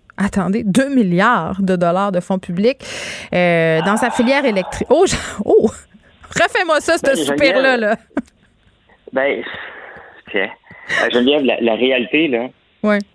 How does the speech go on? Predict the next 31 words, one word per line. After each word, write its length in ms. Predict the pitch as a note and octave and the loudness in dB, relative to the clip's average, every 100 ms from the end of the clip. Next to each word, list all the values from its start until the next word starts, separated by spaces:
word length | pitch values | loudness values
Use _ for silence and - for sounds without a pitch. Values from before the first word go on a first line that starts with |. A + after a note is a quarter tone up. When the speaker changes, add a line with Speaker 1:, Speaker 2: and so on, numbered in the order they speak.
| - | -8
Speaker 2:
euh, 400 | - G2 F#2+ E2 | -2 0 2 0
là, 120 | A2 - | -2 0
je 60 | |
me 60 | A#2+ | -2
ferai 180 | A2+ A#2 | 0 -2
pas 180 | - B2 | 0 0
d'amis, 420 | A#2 A2 B2+ D3+ | 0 2 2 4
là, 200 | C3 B2+ | 2 2
mais 140 | A2 G#2 | 2 2
Speaker 1:
Ben, 80 | - | 2
écoute, 160 | F2+ | 2
t'es 60 | - | 0
Speaker 2:
c'est, 80 | C#3 | 0
Speaker 1:
habitué, 380 | G2+ A3 A3 F#3+ | 0 2 2 0
je 80 | - | 0
pense, 240 | A2 A3+ | 0 0
ça 140 | - | 0
va. 120 | G#3 G3 - - _ _ - - _ _ _ _ - | 0 -2 -6 -12 _ _ -20 -20 _ _ _ _ -6
Speaker 2:
J'ai 180 | - B2+ | -2 -2
l'impression 560 | C#3 - C3 B2 E3+ D#3+ | -2 -2 -4 -2 -2 0
d'entendre 340 | G#2 A#2 A#2 | -2 0 0
Alexandre 400 | G2+ G2+ - A2+ | 0 -2 -4 -2
Taillefer, 540 | F2+ F2 F#2+ G2+ G2+ E2 - _ - | -2 0 0 0 -2 -6 -16 _ -2
euh, 300 | F2+ F2 E2+ | 0 2 0
de 120 | F2 | 0
la 160 | F#2 F#2 | -2 0
bouche 220 | F2+ G#2 | 0 0
de 80 | F#2 | -2
Pierre 280 | - F2 E2+ | -2 -4 -4
Fitzgibbon. 540 | E2 - E2+ D#2 C#2+ - _ - | -8 -6 -4 -2 -4 -10 _ -14
OK ? 180 | - G#2+ | -6 -6